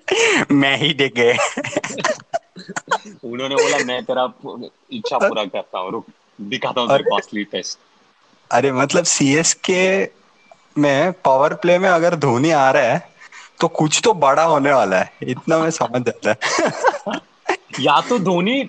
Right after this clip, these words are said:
Speaker 2: बीस ओवर तक खेलेगा, या तो धोनी पहले ही आउट होके निकल जाएगा।
Speaker 1: हाँ,
Speaker 2: ये जो
Speaker 1: दोनों
Speaker 2: सेकंड ऑप्शन है ना, मैंने कभी सोचा नहीं था लाइफ में होगा करके, कि वो जल्दी
Speaker 1: <laughs>
Speaker 2: मा-, निकल जाएगा करके। But
Speaker 1: आग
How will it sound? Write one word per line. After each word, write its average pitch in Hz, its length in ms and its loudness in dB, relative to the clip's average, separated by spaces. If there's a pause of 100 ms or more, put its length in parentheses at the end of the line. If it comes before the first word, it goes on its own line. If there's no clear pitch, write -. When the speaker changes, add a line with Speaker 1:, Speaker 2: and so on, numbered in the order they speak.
Speaker 2:
बीस 175 320 -4
ओवर 208 200 0
तक 226 120 -4
खेलेगा, 156 460 -4
या 151 140 -2
तो 185 140 -6
धोनी 156 260 -4
पहले 147 280 0
ही 165 60 0
आउट 139 240 0
होके 123 180 -6
निकल 104 260 -6
जाएगा। 78 340 -10 (480)
Speaker 1:
हाँ, 104 120 -2
Speaker 2:
ये 98 60 -4
जो 107 80 -16
Speaker 1:
दोनों 147 380 2
Speaker 2:
सेकंड 233 340 0
ऑप्शन 254 340 2
है 214 60 0
ना, 185 100 -2
मैंने 190 180 -2
कभी 196 200 -2
सोचा 196 300 -2
नहीं 208 140 -2
था 151 60 0
लाइफ 127 280 -4
में 151 80 -4
होगा 127 300 -2
करके, 92 260 -6
कि - 280 -12
वो 151 80 -2
जल्दी 139 440 -2
Speaker 1:
<laughs> - 0 -
Speaker 2:
मा-, 139 340 -2
निकल 147 340 -2
जाएगा 107 300 -2
करके। 92 300 -10 (680)
But 185 140 0 (160)
Speaker 1:
आग 165 240 4